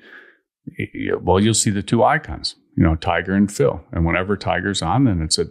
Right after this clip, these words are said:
hold, everybody wants to see how Tiger's doing, see what he's doing, what kind of games he got. Let's project forward to the majors this year. Let's see it. I mean, nobody cares what these other guys have, to be honest with you. Nobody cares. They don't. So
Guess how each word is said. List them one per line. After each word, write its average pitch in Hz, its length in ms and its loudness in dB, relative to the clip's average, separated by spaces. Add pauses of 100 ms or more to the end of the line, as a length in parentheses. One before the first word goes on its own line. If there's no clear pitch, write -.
(140)
hold, 82 180 0
everybody 90 320 0
wants 95 220 0
to 95 100 -4
see 98 220 2
how 87 160 2
Tiger's 92 480 0
doing, 104 360 2
see 87 160 -2
what 80 140 0
he's 76 120 -10
doing, 104 260 4
what 95 140 0
kind 78 140 -10
of - 60 -14
games 104 340 0
he 107 80 -4
got. 98 300 0
Let's 87 140 -6
project 80 420 -4
forward 104 360 2
to - 80 -14
the 80 80 -4
majors 104 420 2
this 101 240 -2
year. 101 240 4
Let's 85 240 2
see 101 220 2
it. 95 180 -2
I - 460 -20
mean, 101 120 6
nobody 110 280 4
cares 90 340 0
what 78 80 -8
these 80 160 -6
other 80 160 -4
guys - 240 -4
have, - 260 -6 (140)
to - 80 -2
be 95 140 2
honest 80 260 -2
with - 120 -10
you. 92 80 -4
Nobody 101 280 0
cares. - 460 -6 (1600)
They 95 100 2
don't. 120 220 0 (920)
So - 340 -2